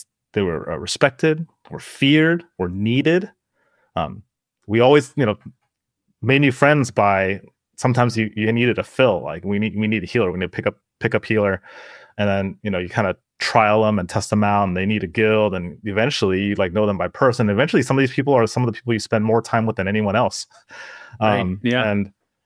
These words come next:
Speaker 1: and, and I think there's something clearly so powerful about that, where, um, once you feel that feeling of being respected or needed,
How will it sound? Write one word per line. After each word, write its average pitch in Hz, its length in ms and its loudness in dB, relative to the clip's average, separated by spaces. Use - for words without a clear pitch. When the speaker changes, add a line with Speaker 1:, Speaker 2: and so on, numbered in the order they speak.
Speaker 1:
and, 117 220 2
and 117 140 2
I 113 60 4
think 110 240 0
there's 113 160 2
something 117 540 0
clearly 160 480 4
so - 180 2
powerful 139 400 4
about 92 240 0
that, 123 220 0
where, 101 420 0
um, 101 440 0
once 131 320 2
you 165 80 4
feel 131 580 4
that 101 360 2
feeling 113 480 0
of 92 80 -4
being 104 200 -2
respected 98 560 -2
or 87 80 -4
needed, 92 520 -2